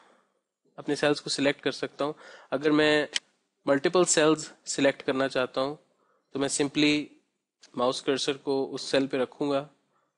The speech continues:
और ड्रैग करके सिलेक्ट कर लूँगा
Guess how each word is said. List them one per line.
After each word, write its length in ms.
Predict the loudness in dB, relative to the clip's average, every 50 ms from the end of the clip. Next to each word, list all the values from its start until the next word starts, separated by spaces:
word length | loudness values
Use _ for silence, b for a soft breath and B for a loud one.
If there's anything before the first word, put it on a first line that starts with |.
| _ _
और 240 | -4 -2 -2 -2 -2 -6 -10
ड्रैग 420 | -4 0 2 2 2 2 -2 -2 -2
करके 320 | -2 -2 0 -2 -2 -2 -2 -4 -12 _ _ _ _ _ _ _ _ _ _ _ _ _ _ _ _ _ _ _ _ _ _ _ _ _ _ _ _ _ _ _ _ _ _ _ _ _ _ _ _ _ _ _ _ _ _ _ _ _ _ _ _ _ _ _ _ _ _ _ _ _ _ -6 -6 -6 _ _ _
सिलेक्ट 380 | -10 -6 -2 -2 -2 -2 -4 -6
कर 140 | -6 -4 -4
लूँगा 260 | -4 -6 -4 -4